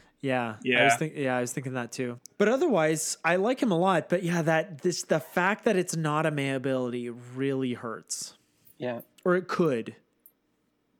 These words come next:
Speaker 3: Yeah. Hopefully
Speaker 2: It could.
Speaker 3: you're
Speaker 2: It's,
Speaker 3: able to
Speaker 2: it's
Speaker 3: take
Speaker 2: cool
Speaker 3: down a
Speaker 2: that
Speaker 3: couple
Speaker 2: they're
Speaker 3: things before it dies.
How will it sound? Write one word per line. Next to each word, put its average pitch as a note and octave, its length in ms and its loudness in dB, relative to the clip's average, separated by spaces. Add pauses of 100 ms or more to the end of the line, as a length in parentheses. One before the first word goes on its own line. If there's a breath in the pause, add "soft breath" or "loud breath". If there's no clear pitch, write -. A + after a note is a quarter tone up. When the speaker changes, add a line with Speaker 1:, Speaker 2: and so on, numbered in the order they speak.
(160)
Speaker 3:
Yeah. A#2+ 240 -8 (260)
Hopefully F#3 340 0
Speaker 2:
It - 20 4
could. F3 80 4
Speaker 3:
you're D#3 80 6
Speaker 2:
It's, D3+ 80 -2
Speaker 3:
able - 100 -10
to G3 60 -8
Speaker 2:
it's - 80 -4
Speaker 3:
take D#3 120 -2
Speaker 2:
cool G3+ 100 2
Speaker 3:
down - 80 2
a - 40 2
Speaker 2:
that A#3+ 60 0
Speaker 3:
couple E3 140 6
Speaker 2:
they're C3+ 80 -2
Speaker 3:
things B2+ 320 -4
before B2 280 -8
it A#2 100 -10
dies. B2 420 -8